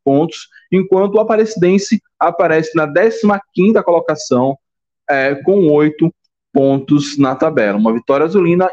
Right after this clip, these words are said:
empataria em pontos, mas o Confiança ainda ficaria atrás nos critérios de desempate. Na última rodada, a Aparecidense venceu o Floresta por três a dois e o Confiança perdeu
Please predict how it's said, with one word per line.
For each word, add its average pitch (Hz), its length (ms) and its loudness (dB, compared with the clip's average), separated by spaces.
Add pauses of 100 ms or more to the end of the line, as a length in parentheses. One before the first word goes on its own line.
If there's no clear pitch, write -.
empataria 196 640 0
em 196 160 0
pontos, 156 300 0
mas 156 120 0
o 160 60 -18
Confiança 143 640 -2 (300)
ainda 175 280 0
ficaria 170 380 2
atrás 131 500 -2 (260)
nos 131 160 -2
critérios 131 520 0
de 127 60 -12
desempate. - 600 -4 (200)
Na 151 120 0
última 185 220 -2
rodada, 190 580 0 (160)
a 143 100 0
Aparecidense 147 600 0
venceu 156 420 0
o 170 40 2
Floresta 139 540 0
por 127 140 -2
três 139 240 2
a 190 80 4
dois 180 300 2
e - 20 0
o 185 60 -4
Confiança 156 800 0 (720)
perdeu 170 520 2